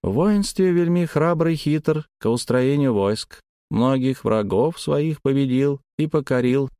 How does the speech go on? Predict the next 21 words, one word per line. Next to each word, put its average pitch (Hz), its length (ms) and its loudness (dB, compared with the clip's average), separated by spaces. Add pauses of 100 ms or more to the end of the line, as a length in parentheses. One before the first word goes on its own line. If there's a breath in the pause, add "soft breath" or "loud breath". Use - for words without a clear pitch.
Сам 202 320 0
же 196 340 0 (300)
единую 196 760 2
у 175 140 0
три 165 220 0
поля 160 420 -2
побеждён 82 600 -4
был, 69 180 -10 (460)
о 113 160 -4
чём 180 340 0
никогда 156 680 0 (460)
упоминать 131 640 0
не 117 140 2
мог, 131 460 -2 (460)
частью 160 560 0
от 135 100 -2
жалости 175 540 -2
по 151 160 -4
утопшим 151 960 -2 (120)
тогда 127 360 0
брате 139 560 -2